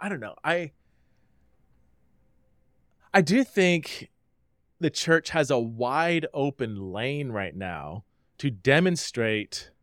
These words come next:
unity in the midst of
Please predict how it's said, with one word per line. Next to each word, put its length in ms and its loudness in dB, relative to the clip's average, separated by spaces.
unity 920 0
in 160 2
the 80 2
midst 540 -2
of 280 0